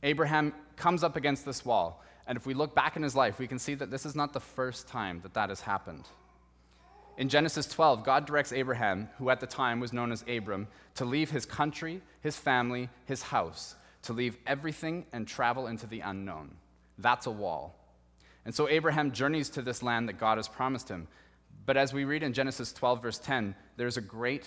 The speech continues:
famine in the land. And so Abraham left everything behind, trusting God, and he's brought to this place of famine. I'm pretty sure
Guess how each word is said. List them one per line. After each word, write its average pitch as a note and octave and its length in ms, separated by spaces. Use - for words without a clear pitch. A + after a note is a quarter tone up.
famine A#2 560
in G#2 160
the F#2+ 100
land. D#2+ 400
And B2 120
so C3+ 400
Abraham D3+ 380
left B2+ 240
everything E3 460
behind, A#2 480
trusting E3+ 540
God, A2+ 480
and A#2+ 100
he's A#2 140
brought A#2+ 380
to - 100
this C#3+ 160
place B2+ 380
of A2 160
famine. F#2+ 600
I'm B2 120
pretty - 440
sure G#2 500